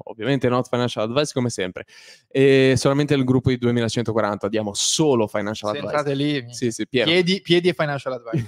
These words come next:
Speaker 1: <laughs> Eh, però se per caso avete lontanamente in mente la questione del, "Ah, ma il super ciclo, se magari stavolta non è come gli anni scorsi", e via dicendo, ed effettivamente dovesse essere così, voi magari,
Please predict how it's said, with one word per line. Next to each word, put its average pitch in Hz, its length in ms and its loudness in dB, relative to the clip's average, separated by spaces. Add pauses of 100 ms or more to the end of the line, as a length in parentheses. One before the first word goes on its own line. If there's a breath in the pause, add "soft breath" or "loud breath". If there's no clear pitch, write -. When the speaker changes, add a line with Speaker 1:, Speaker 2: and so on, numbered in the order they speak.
(180)
Speaker 1:
<laughs> 170 400 -2 (360 loud breath)
Eh, 131 440 4
però 160 300 2
se 196 240 0
per 185 160 -2
caso 101 520 0
avete 170 580 2
lontanamente 147 520 -2
in 131 80 -4
mente 120 240 -2
la 107 80 -4
questione 147 480 -2
del, 131 260 0
"Ah, 160 320 -8
ma 156 160 -6
il 147 60 -10
super - 300 -10
ciclo, 143 520 -2
se 139 120 -10
magari 143 460 -2
stavolta 139 520 0
non 139 140 2
è 143 60 0
come 139 200 -2
gli 139 60 -2
anni 139 180 -2
scorsi", 147 340 -2
e - 20 -2
via 131 100 2
dicendo, 117 500 2 (300 soft breath)
ed 180 200 0
effettivamente 160 720 -2
dovesse 135 380 0
essere 120 320 -2
così, 107 320 -2 (300 soft breath)
voi 147 360 2
magari, 113 440 0